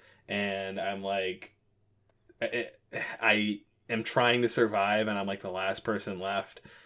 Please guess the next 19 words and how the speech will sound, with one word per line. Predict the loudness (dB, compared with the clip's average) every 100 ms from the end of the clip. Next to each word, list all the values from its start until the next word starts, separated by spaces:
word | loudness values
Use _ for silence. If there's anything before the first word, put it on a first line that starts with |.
| _
and | -4 -2 -2
I'll | -2 -2 -2
hold | -2 0 6 8
out | 8 6
for | 2
as | 2
long | 2 4
as | 4
I | 0
can, | -2 -2 -2
just | -2 -2
stalling | 2 2 2 0
the | -2
point, | -2 -4 -4 -6 -4
but | -4 -4
it's | -8 -14 -16 _ _ _ -10
not | -4 -2 -2 -4
long | -4 -2 0
enough. | 2 2 -2